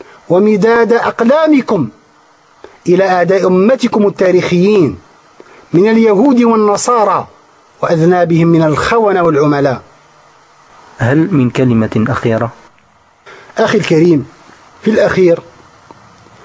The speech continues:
Speaker 1: أكرر شكرنا لكم على إتاحتكم لنا هذه الفرصة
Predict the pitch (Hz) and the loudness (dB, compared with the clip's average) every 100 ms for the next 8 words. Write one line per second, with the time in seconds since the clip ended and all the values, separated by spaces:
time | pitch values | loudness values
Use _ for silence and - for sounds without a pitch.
0 | - - - 165 - 277 233 208 - 233 | -20 -18 -6 -4 -2 0 2 0 0 -2
1 | 190 175 165 165 139 98 - _ _ - | -2 0 0 0 -2 -6 -10 _ _ -20
2 | - _ _ 131 180 202 208 180 185 - | -20 _ _ -4 0 0 0 -2 -2 -2
3 | 220 214 - 196 190 196 185 165 180 170 | -4 -4 -2 0 2 2 0 0 0 0
4 | 170 139 - - 254 | 0 -2 -4 -2 -2